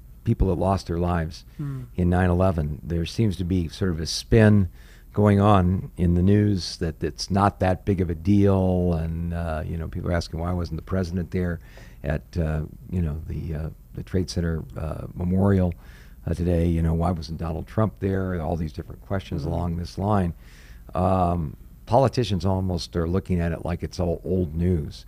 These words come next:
Speaker 2: Hmm.
Speaker 1: but it's fascinating. People say, "Well, it was twenty-two years ago." You know, I mean, come on, you know. D-, you, did you know that twenty-two years after Pearl Harbor, John F. Kennedy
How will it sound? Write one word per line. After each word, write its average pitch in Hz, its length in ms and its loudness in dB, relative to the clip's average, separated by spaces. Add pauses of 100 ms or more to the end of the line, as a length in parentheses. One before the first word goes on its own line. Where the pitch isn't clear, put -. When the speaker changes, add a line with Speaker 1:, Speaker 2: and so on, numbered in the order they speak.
(140)
Speaker 2:
Hmm. 139 180 -12 (100)
Speaker 1:
but 101 140 4
it's 90 160 -4
fascinating. 92 640 0
People 98 100 -4
say, 120 80 -4
"Well, 160 160 0
it 180 40 0
was 165 100 -4
twenty-two 147 440 -8
years 110 320 -2
ago." 82 360 -4 (400)
You 127 100 0
know, 123 260 0
I 127 60 -2
mean, 127 480 -2 (500)
come 165 180 0
on, 78 440 -6
you 101 160 0
know. 98 240 2
D-, 107 120 -2 (480)
you, 117 80 -4
did 113 280 -4
you 170 100 6
know 165 140 4
that 143 160 -2
twenty-two 147 540 0
years 120 640 2 (720)
after 104 320 2
Pearl 110 320 2
Harbor, 98 440 2 (640)
John 107 220 4
F. 104 160 0
Kennedy 104 420 0